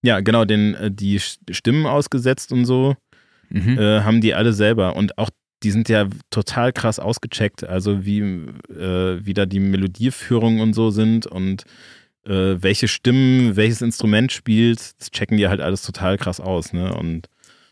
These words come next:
Speaker 1: das war für uns natürlich sehr, äh, sehr schön, weil wir das <laughs> natürlich nie selber nie hätten machen können. Oder Moritz hätte das, äh, machen können, aber es ist ja wahnsinnig aufwendig, so,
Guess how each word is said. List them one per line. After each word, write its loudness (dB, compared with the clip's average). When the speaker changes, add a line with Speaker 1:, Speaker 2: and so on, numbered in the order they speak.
Speaker 1:
das -14
war 0
für -8
uns -4
natürlich -4
sehr, -2
äh, -20
sehr -8
schön, -2
weil -2
wir 0
das -4
<laughs> -
natürlich 0
nie 2
selber 2
nie 0
hätten -4
machen 0
können. 0
Oder 0
Moritz 2
hätte 0
das, 0
äh, 4
machen 4
können, 2
aber 0
es -2
ist -4
ja 0
wahnsinnig 0
aufwendig, -2
so, -2